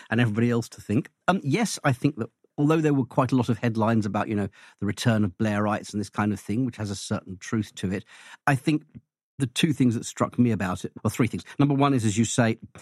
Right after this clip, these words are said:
it looked like a shadow cabinet being formed with a view to these are the people who are going into government and we're now getting on with trying to look serious about government. The second thing is there are a couple of areas where I think he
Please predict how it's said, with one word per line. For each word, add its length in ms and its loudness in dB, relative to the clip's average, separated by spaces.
it 100 -4
looked 320 0
like 280 0
a 60 0
shadow 340 2
cabinet 520 -2
being 200 2
formed 320 2
with 140 2
a 60 -2
view 380 0
to 200 0
these 200 2
are 20 -10
the 80 -2
people 260 -2
who 60 2
are 60 0
going 180 0
into 180 -4
government 380 -4
and 80 -6
we're 100 0
now 140 0
getting 380 -2
on 180 0
with 180 -6
trying 340 2
to 120 -4
look 140 -4
serious 280 -4
about 200 -6
government. 400 -2
The 80 -6
second 300 -2
thing 240 0
is 240 0
there 120 -2
are 40 4
a 20 -8
couple 240 -2
of 80 2
areas 320 2
where 100 -2
I 60 -2
think 200 -4
he 120 -4